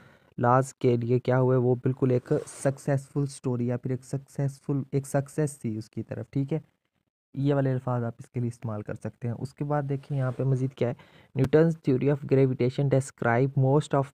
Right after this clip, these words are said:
planetary and satellite mechanics, ठीक है। जो न्यूटन की जो theory of gravitation है, वो जो है वो most of the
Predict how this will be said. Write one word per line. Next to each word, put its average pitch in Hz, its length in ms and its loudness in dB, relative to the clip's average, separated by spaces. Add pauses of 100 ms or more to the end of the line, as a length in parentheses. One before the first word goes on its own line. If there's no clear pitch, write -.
planetary 120 680 0
and 120 240 0
satellite 117 640 0
mechanics, - 460 -4
ठीक 131 180 0
है। 147 60 4
जो 139 140 2
न्यूटन 127 400 0
की 131 180 -4
जो 135 120 2
theory 127 300 -2
of 135 100 2 (180)
gravitation 117 560 0
है, 107 140 -4 (520)
वो 147 280 8
जो 156 140 4
है 147 100 6
वो 139 440 4 (220)
most 147 280 6
of 147 160 4
the 135 200 2